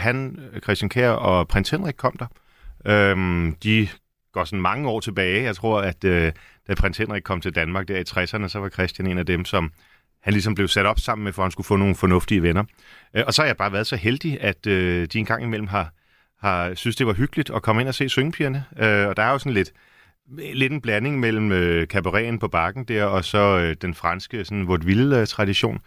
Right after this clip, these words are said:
Øh, og der har jeg lært, øh, altså prinsgemalen kunne man ikke sådan, altså der skulle man jo ligesom blive kaldt hen og sådan nogle ting. Jeg har været så heldig en dag, øh, en gang at stå, øh, ude på pissoiret ved siden af ham. Det er også det tætteste, jeg kom.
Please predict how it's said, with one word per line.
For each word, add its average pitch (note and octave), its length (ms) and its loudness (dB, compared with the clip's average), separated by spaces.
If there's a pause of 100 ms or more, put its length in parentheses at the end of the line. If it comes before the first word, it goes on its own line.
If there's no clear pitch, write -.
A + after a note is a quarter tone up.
(440)
Øh, A2+ 140 2
og C3 60 2
der D#3 60 2
har D#3+ 80 2
jeg A#2+ 100 2
lært, A#2 400 -2
øh, G2+ 260 0 (180)
altså G2 160 -4
prinsgemalen B2+ 580 0
kunne F#2+ 100 -2
man F#2 80 4
ikke F#2+ 120 0
sådan, G2 260 2 (240)
altså - 100 -14
der A2 60 0
skulle A#2 160 2
man F#2+ 80 8
jo F2+ 40 6
ligesom E2+ 300 4 (680)
blive F#2+ 120 0
kaldt F2+ 200 -2
hen G2 160 0 (120)
og D#2 100 -8
sådan E2 80 -6
nogle D#2+ 120 -4
ting. D#2+ 220 -6 (380)
Jeg F#2+ 60 0
har F#2 40 4
været F#2 180 4
så G#2+ 80 2
heldig F#2+ 260 4
en F2+ 60 2
dag, F2+ 180 2
øh, F#2 420 0
en G#2+ 80 2
gang F#2 180 2
at E2+ 60 -2
stå, F#2+ 320 0
øh, E2+ 200 2
ude F#2 100 2
på F#2 100 4
pissoiret F2 460 2
ved F#2 60 0
siden F#2 200 2
af F2 60 2
ham. E2+ 100 2
Det - 60 2
er - 20 6
også - 100 0
det G2 100 -4
tætteste, F#2 300 0
jeg F2 80 2
kom. F2+ 220 0